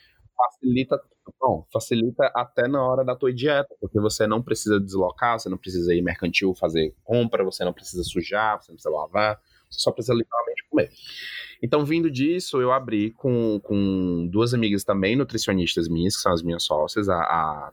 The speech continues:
Tati, Tatiana Victor e a Natana, né, que é aquela nutri que eu falei no começo do podcast.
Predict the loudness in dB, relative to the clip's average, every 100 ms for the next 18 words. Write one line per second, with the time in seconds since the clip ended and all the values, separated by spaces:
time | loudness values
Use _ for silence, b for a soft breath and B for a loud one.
0 | _ 0 0 0 -4 -6 B B B B
1 | B B 0 2 2 0 0 -4 -2 0
2 | 2 2 0 -2 -4 -2 -2 2 0 0
3 | -6 _ -2 0 0 0 -2 0 0 0
4 | -2 -2 -6 0 2 2 0 0 0 0
5 | -2 0 0 2 -4